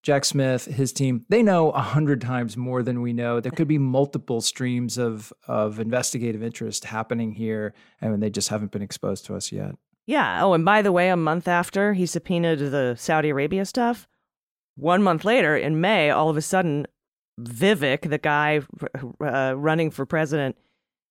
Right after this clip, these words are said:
Speaker 2: uh, on, I guess, maybe the No Labels or the Independent Party, something, I don't know, he's running for president. He had to fire a firm that had people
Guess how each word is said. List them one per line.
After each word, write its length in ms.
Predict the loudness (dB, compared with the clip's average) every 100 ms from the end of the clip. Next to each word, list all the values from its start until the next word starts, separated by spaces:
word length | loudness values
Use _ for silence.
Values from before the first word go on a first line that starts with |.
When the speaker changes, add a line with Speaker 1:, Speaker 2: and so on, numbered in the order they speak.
| _
Speaker 2:
uh, 280 | -6 -4 -2
on, 200 | -2 -2
I 100 | -4
guess, 240 | -4 -4 -2
maybe 240 | -2 -2
the 240 | -2 -4 -2
No 240 | 2 2
Labels 420 | 4 2 2 0
or 100 | 0
the 120 | 0
Independent 380 | -2 0 -2 0
Party, 140 | 0 2
something, 420 | 2 2 -2 -2
I 100 | -2
don't 80 | -2
know, 100 | -4
he's 140 | -4
running 240 | -4 -4
for 80 | -6
president. 480 | -8 -8 -6 -8 -8 _ _ _ _ -8
He 220 | 0 2
had 180 | 4 2
to 40 |
fire 460 | -2 2 4 4 2
a 80 |
firm 560 | 2 0 2 2 0 -4 -2
that 180 | 0
had 240 | 2 -2 0
people 580 | -2 2 2 2 -2